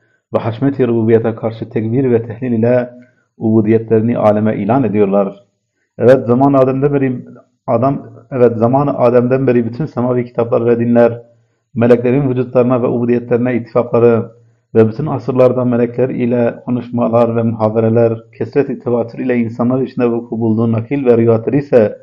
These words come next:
görmediğimiz Amerika insanlarının vücutları gibi meleklerin vücutlarını ve bizimle alakadar olduklarını kat'i ispat eder.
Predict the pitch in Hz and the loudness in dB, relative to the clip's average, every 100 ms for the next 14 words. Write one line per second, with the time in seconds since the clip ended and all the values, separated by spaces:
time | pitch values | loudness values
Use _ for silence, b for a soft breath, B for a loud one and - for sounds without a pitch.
0 | _ _ _ _ _ 110 123 143 139 127 | _ _ _ _ _ 2 4 4 2 2
1 | 131 120 123 127 139 139 123 120 120 120 | 0 0 0 0 -2 -2 -2 -2 0 2
2 | 120 135 123 117 120 120 120 131 127 120 | 2 0 -2 0 -2 0 0 0 0 0
3 | 110 113 113 113 117 139 120 120 120 117 | 2 2 0 0 -2 -2 0 -2 0 0
4 | 117 123 113 107 127 127 113 110 113 113 | 0 2 0 -2 -4 0 0 2 0 2
5 | 110 110 - 104 120 127 127 _ _ _ | 0 -2 -4 -2 -2 -2 -6 _ _ _
6 | _ _ 113 110 147 143 - - 107 107 | _ _ -2 -2 0 -2 -2 -2 -2 0
7 | 107 | 0